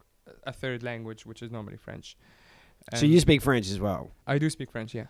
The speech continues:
Speaker 2: Anything else you wanna throw in there?
Speaker 1: No, you know how bad my Chinese is, so that's the
Speaker 2: Your Chinese is okay, but, like, but your, but Arabic is kinda, 'cause you have a joke about how
Speaker 1: Mm.
Speaker 2: Egyptian's not a language.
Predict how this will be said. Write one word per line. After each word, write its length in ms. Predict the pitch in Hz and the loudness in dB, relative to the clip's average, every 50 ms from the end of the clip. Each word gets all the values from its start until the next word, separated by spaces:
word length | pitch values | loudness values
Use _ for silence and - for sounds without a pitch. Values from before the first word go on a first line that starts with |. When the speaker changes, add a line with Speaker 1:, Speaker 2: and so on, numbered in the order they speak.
| _ _ _ _ _ _ _ - | _ _ _ _ _ _ _ 2
Speaker 2:
Anything 280 | 120 127 127 127 127 | 4 6 8 8 8
else 220 | 123 127 127 - - | 8 8 6 6 4
you 60 | 143 | 4
wanna 120 | 139 131 113 | 4 4 2
throw 300 | - - 131 127 123 127 | 0 0 2 4 4 4
in 120 | 127 127 | 4 2
there? 300 | 131 143 151 156 170 165 - _ _ _ _ _ _ _ _ _ _ | 2 2 2 0 -2 -4 -8 _ _ _ _ _ _ _ _ _ _
Speaker 1:
No, 460 | - 135 131 135 143 160 180 208 226 208 | -12 -8 -6 -4 -2 0 0 0 2 2
you 160 | 175 160 160 | 2 2 4
know 120 | 170 175 | 4 4
how 140 | 160 156 151 | 4 2 2
bad 220 | 135 131 135 131 | 2 0 0 0
my 140 | 135 135 131 | 0 -2 -2
Chinese 360 | 127 - 127 123 143 165 160 | -2 0 0 0 2 2 2
is, 240 | 131 117 113 107 110 | 2 0 0 -2 -4
so 180 | - 113 110 110 | -4 -6 -4 -4
that's 320 | 113 113 110 - - - _ | -4 -6 -8 -10 -14 -14 _
the 220 | - 98 95 101 104 - _ _ _ _ _ _ | -8 -6 -6 -6 -6 -10 _ _ _ _ _ _
Speaker 2:
Your 120 | - 349 | -8 -8
Chinese 320 | 381 - - - 131 127 123 | -4 -2 0 0 2 2 2
is 80 | 123 117 | 2 0
okay, 240 | 107 98 104 95 95 | 0 0 0 -2 0
but, 140 | 117 165 185 | 0 0 0
like, 180 | 214 185 139 - - | 0 -2 -6 -8 -4
but 220 | - 160 170 - | -2 -2 -2 -2
your, 560 | 151 175 208 220 226 247 240 233 226 214 190 151 - - _ _ _ _ _ _ _ _ _ _ | -2 0 0 2 4 4 4 4 2 2 0 -4 -8 -14 _ _ _ _ _ _ _ _ _ _
but 100 | - 156 | -2 0
Arabic 580 | 160 175 202 240 262 247 196 147 139 123 - - | 2 4 4 4 6 6 6 6 6 6 4 2
is 120 | 120 107 | -2 -4
kinda, 540 | - - - 120 120 117 113 107 98 92 - - - | -4 -6 -6 -4 -4 -2 -4 -4 -4 -6 -8 -6 0
'cause 140 | - 170 156 | 2 2 4
you 140 | 170 220 254 | 4 4 4
have 160 | 247 254 233 | 4 4 2
a 60 | 196 139 | 2 0
joke 440 | 110 120 120 117 117 120 135 - | 0 0 0 0 0 0 -2 -2
about 300 | 156 117 113 107 104 98 92 | -4 -4 -2 -2 -2 -4 -2
how 440 | 104 110 107 104 107 101 92 87 - _ - - | -2 0 0 0 0 0 -2 -6 -8 _ -16 -14
Speaker 1:
Mm. 100 | 131 120 - - | -14 -14 -8 -6
Speaker 2:
Egyptian's 540 | 120 117 104 110 120 104 - - 120 107 98 | -6 -4 -2 -2 -2 -2 -2 -4 -6 -4 -4
not 160 | 104 107 110 110 | -2 -2 0 0
a 60 | 107 | 0
language. 680 | 104 101 98 104 104 113 131 147 143 139 139 - - | 0 -2 -2 -2 0 0 0 0 -2 -4 -8 -16 -18